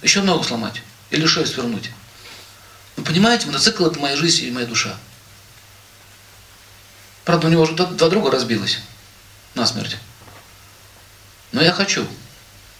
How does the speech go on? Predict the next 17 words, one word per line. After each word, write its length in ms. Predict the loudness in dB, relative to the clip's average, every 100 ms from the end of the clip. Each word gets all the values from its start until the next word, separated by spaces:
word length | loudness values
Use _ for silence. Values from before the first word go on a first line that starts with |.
| -20 -20 -6
Я 80 | -2
говорю: 160 | 0 0
«Ну 40 |
хорошо, 260 | 0 -2 -2
смотрите, 360 | -2 -4 -4 -4
вот 140 | -4 -2
вы 100 | -2
хотите 300 | -2 -2 -4
кататься 320 | -4 -6 -6
на 60 |
мотоцикле, 340 | -6 -6 -8 -14 -18 -20 -20 -20 -20 -20 -20 -20 -20 -6
гонять, 340 | -2 -2 -4 -10 -6
да? 160 | -6 -6 -12 -20 -20 -20 -20 -20 -20 -20 -20 -20 -20 -18 -18 -6
А 100 | -2
если 200 | 0 -2
вы 60 | -4
погибнете? 500 | -6 -8 -8 -8 -10